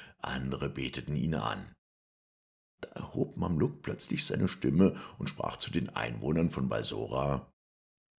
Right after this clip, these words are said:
"O ihr verblendeten Götzendiener, warum habt ihr die Verehrung eures Propheten verlassen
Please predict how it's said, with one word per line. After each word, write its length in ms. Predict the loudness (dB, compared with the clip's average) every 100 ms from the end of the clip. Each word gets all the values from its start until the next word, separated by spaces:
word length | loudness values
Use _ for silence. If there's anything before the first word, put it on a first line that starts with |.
| -2
"O 340 | 0 2 4
ihr 200 | 6 4
verblendeten 680 | 4 0 0 0 0 2 2
Götzendiener, 840 | 4 2 2 4 6 4 4 2 -2 -20 _ _
warum 420 | 0 2 4 4
habt 200 | 2 2
ihr 60 | 0
die 120 | 0
Verehrung 480 | 0 0 2 2 0
eures 280 | 0 0 -2
Propheten 520 | -2 0 0 0 -2
verlassen 760 | -2 -2 -2 0 0 0 -4